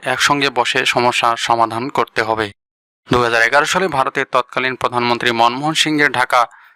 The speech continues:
সফরকালে তিস্তার পানি বন্টন চুক্তি স্বাক্ষর অনেক, অনেকটা চূড়ান্ত হয়ে গেছিল।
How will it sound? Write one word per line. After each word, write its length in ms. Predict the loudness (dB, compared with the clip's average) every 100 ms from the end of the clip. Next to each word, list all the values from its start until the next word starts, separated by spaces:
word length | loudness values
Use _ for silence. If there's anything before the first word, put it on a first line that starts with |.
| -6
সফরকালে 560 | -2 0 -2 -2 -2
তিস্তার 380 | -2 -6 -2 -2
পানি 240 | 2 0 2
বন্টন 320 | -2 -2 -6
চুক্তি 340 | -4 -8 -4 -2
স্বাক্ষর 420 | -2 -4 -2 0
অনেক, 180 | 2 0 _ _ _ _ _ -20 -20 -4 0
অনেকটা 320 | 0 0 -2
চূড়ান্ত 360 | 0 0 0 0
হয়ে 260 | 0 0 -2
গেছিল। 300 | -2 -2